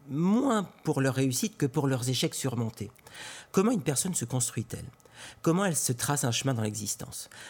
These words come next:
Comment elle réussit à se tenir à ce chemin ? Comment elle rebondit face à l'adversité et face aux gifles que la vie nous distribue à tous de façon souvent généreuse ?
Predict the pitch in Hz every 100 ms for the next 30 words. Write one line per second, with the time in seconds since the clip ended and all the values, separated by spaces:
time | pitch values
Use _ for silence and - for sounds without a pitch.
0 | - - 196 202 214 214 135 120 120 117
1 | - 156 117 117 147 165 135 117 110 -
2 | 101 95 - - - - - 226 226 220
3 | 240 - 151 127 131 123 127 135 190 -
4 | 120 127 113 113 131 - 123 - 101 -
5 | - 135 139 165 180 165 175 196 - 95
6 | - - - - 127 107 92 107 147 123
7 | 101 - 117 110 101 - 165 165 - 110
8 | 104 110 117 120 135 117 98 - 131 135
9 | 131 117 107 151 214 165